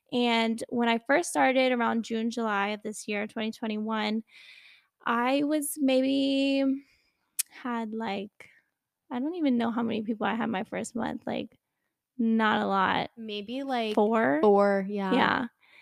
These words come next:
Speaker 1: I would, and then, like, the next month, I would have three people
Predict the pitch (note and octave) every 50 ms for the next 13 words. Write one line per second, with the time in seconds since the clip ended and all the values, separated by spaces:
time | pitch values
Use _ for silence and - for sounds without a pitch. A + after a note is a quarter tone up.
0 | - - _ - - A#3+ A#3+ A#3 A#3 A#3 A#3 A#3+ B3+ - _ _ - B3 G#3+ A3+
1 | A#3+ A#3+ A#3+ A#3 A#3 A#3 A#3 - - - B3 B3 B3 A#3+ A#3+ A#3 A#3 A3 G#3+ A3
2 | - A#3 A3+ A3+ G#3+ G#3 - - - B3+ B3 A3+ A#3 A#3 - - G#3+ G#3+ G#3+ G#3+
3 | A3 G#3+ G#3+ A#3 G3+ A3+ A3 G#3 G#3+ G#3 - - D#4 F4 E4+ D4 - - B3 A#3
4 | _ - B3 B3+ C#4 D#4+ F4 F4